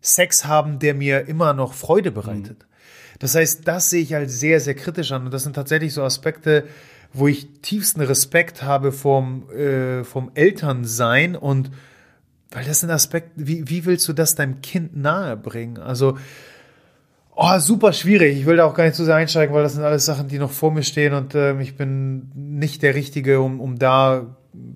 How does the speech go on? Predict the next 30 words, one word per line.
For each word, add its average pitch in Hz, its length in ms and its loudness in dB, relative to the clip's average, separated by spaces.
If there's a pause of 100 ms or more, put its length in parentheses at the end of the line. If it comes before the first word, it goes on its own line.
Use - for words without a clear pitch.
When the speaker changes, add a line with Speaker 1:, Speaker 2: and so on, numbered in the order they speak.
Speaker 1:
großartiges 135 800 -4
Wissen 143 280 0
jetzt 127 300 -6
zu - 100 -10
spreaden. 139 600 0 (920)
Aber 147 520 4
dementsprechend 170 1080 0 (140)
würde 170 400 0
ich - 260 -8
es 151 420 -2
eher 214 440 0
als 156 360 -2
kritisch - 400 -8
betrachten, - 560 -18
tatsächlich. 107 640 -12
Speaker 2:
Mhm. - 200 -12 (460)
Ich - 80 -20
versuche 143 340 -4
mal 165 140 2
on 143 180 0
the 135 60 0
fly 131 420 2
die 123 100 0
Fragen 120 380 -2
hier 135 140 -6
ein 135 40 -10
bisschen 135 260 -8
zu - 180 -10
clustern. 135 720 -2 (720)
Speaker 1:
Mhm. 143 560 -10